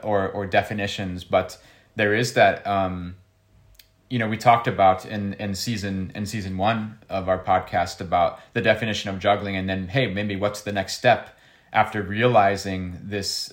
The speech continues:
uh, position we're in with language? And it was like, well, maybe we should create a technical language to, um, to have a clear,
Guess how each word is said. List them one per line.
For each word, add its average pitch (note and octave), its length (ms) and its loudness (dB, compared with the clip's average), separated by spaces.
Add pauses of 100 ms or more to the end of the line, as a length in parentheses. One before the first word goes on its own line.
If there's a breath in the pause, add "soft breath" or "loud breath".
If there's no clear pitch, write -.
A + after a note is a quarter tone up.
(100)
uh, E2+ 560 -10 (240)
position A2+ 440 -2
we're F#2+ 100 -4
in C3+ 220 2
with - 160 -4
language? F2+ 440 -4
And G2 120 -8
it - 80 -10
was G2+ 140 -10
like, G#2+ 140 -6
well, D#3+ 280 6 (160 loud breath)
maybe B2 220 2
we B2 100 2
should A2+ 220 -4
create A2+ 480 -4
a G#2+ 60 -8
technical B2 460 -2
language D3 540 -2 (360 soft breath)
to, G#2 640 -2
um, F#2 500 -2 (800)
to A#2+ 120 -2
have B2 200 6
a A2+ 80 -2
clear, G2+ 640 0